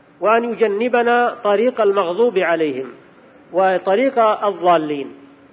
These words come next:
المنعم عليهم هم الذين جمعوا بين العلم والعمل، والمغضوب عليهم هم الذين أخذوا العلم وتركوا العمل،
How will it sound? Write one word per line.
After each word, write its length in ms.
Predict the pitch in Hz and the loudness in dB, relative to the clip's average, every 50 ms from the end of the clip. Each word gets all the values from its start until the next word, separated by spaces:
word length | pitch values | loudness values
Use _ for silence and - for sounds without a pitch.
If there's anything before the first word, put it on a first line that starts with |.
| _ _ - | _ _ -2
المنعم 540 | 220 262 254 240 269 285 233 214 233 220 185 | -2 0 2 2 2 2 2 0 0 -2 -2
عليهم 480 | 190 202 226 247 262 247 254 269 247 | 0 0 2 2 2 2 0 0 0
هم 160 | 208 233 247 240 | 0 0 0 0
الذين 440 | 226 214 208 208 233 214 208 196 | 2 2 0 2 0 0 0 0
جمعوا 400 | 175 214 226 220 214 190 190 190 | 0 0 0 0 0 -2 -2 -2
بين 200 | 170 196 196 190 | -4 -4 -4 -2
العلم 440 | 185 180 175 156 202 233 220 190 175 | -2 -4 -2 -2 -4 -4 -2 -2 -2
والعمل، 460 | 160 156 156 143 185 202 190 180 139 120 - - - - - _ _ _ _ _ _ _ _ _ _ _ _ _ _ _ _ _ _ - - | -2 -2 -2 -2 -2 -2 -2 -4 -4 -6 -14 -20 -20 -20 -20 _ _ _ _ _ _ _ _ _ _ _ _ _ _ _ _ _ _ -4 0
والمغضوب 560 | 220 240 240 247 240 214 226 269 294 269 220 | 2 2 4 2 2 0 0 0 0 2 2
عليهم 480 | 208 226 247 262 269 269 240 254 262 | 2 2 4 4 2 2 0 0 0
هم 180 | 214 220 247 254 | -2 0 0 0
الذين 420 | 262 240 240 233 240 247 240 233 | 2 2 0 0 0 0 0 0
أخذوا 440 | 226 220 254 233 - 233 233 226 220 | 0 0 0 -2 -2 0 0 0 0
العلم 280 | 202 180 214 254 247 233 | 0 2 0 0 0 0
وتركوا 460 | 220 208 - - 233 220 226 220 190 | -2 -2 0 0 0 0 -2 -2 -2
العمل، 500 | 170 156 190 208 208 208 196 175 139 | -2 0 0 0 0 0 0 -2 -4